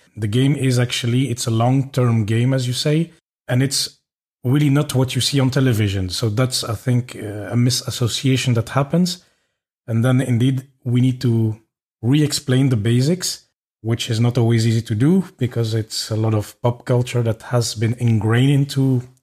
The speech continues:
into us and into me as well, huh? I mean, a couple of years back, I think I started investing personally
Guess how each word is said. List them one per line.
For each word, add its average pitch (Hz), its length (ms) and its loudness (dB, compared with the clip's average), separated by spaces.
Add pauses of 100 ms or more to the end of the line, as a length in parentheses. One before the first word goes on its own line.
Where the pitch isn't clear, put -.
into 110 320 -2
us 147 140 2
and 127 100 2
into 113 220 0
me 113 160 4
as 107 160 0
well, 160 140 4
huh? 151 200 2
I 135 40 0
mean, 120 180 2
a 107 60 -2
couple 120 300 -2
of 104 120 -2
years 107 260 0
back, 123 380 -2 (380)
I 104 60 -6
think 120 200 0
I 120 80 4
started 117 320 0
investing 113 760 0 (280)
personally 113 760 0